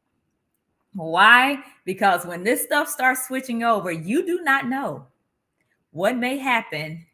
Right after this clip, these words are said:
when a Navient account goes to somewhere else, okay? So you need to know all of your numbers, and you need to have documentation of all of those numbers, right? You need to have documentation of all those numbers.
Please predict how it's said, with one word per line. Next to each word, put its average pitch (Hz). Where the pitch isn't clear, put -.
when 170
a 156
Navient 202
account 170
goes 175
to 170
somewhere 165
else, -
okay? 151
So 190
you 170
need 208
to 185
know 175
all 165
of 165
your 170
numbers, 160
and 160
you 180
need 175
to 156
have 160
documentation 165
of 160
all 151
of 156
those 143
numbers, -
right? 185
You 156
need 180
to 196
have 170
documentation 165
of -
all 165
those 156
numbers. 143